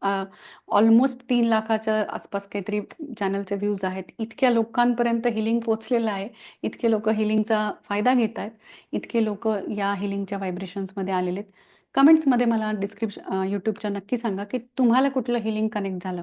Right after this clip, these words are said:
कुठला हीलिंग व्हिडिओ तुम्ही बघितलात आणि त्यातनं तुम्हाला रिलीज फील झालं, हे नक्की सांगा. म्हणजे तशा प्रकारचे व्हिडिओ अजून अजून आणता येईल, त्या प्रकारचं हीलिंग तुम्हाला तुमच्यापर्यंत पोहोचता येईल. Thank you. Thank you so much for practicing with me. भेटूया आपण उद्या संध्याकाळी नऊ वाजता डेली हीलिंग चॅलेंज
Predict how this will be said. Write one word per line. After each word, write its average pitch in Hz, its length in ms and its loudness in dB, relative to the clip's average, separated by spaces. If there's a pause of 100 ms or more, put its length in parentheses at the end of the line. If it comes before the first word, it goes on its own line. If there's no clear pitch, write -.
(120)
कुठला 254 320 0
हीलिंग 233 300 2
व्हिडिओ 214 300 0
तुम्ही 202 180 -4
बघितलात 190 440 -4 (420)
आणि 208 180 2
त्यातनं 202 340 -4
तुम्हाला 190 300 -2
रिलीज 180 260 -4
फील 180 260 -6
झालं, 180 200 -8
हे 180 120 -8
नक्की 196 300 -4
सांगा. 202 320 -2 (420)
म्हणजे 220 300 4
तशा 220 220 2
प्रकारचे 202 500 -4
व्हिडिओ 190 260 -4
अजून 190 320 -2
अजून 185 240 -4
आणता 180 280 -4
येईल, 190 140 -4
त्या 202 100 -6
प्रकारचं 196 440 -6
हीलिंग 233 440 0 (220)
तुम्हाला 190 320 -6 (180)
तुमच्यापर्यंत 180 500 -4
पोहोचता 170 440 -10
येईल. - 380 -18 (220)
Thank 202 160 -4
you. - 220 -14
Thank 226 160 2
you 247 140 -2
so 254 100 4
much 262 160 -2
for 247 120 0
practicing 233 520 -2
with 240 160 -4
me. 311 140 -4
भेटूया 254 320 2
आपण 247 200 0
उद्या 240 200 0
संध्याकाळी 233 420 -2
नऊ 226 180 0
वाजता 226 240 0
डेली 220 240 0
हीलिंग 220 260 2
चॅलेंज 208 300 -4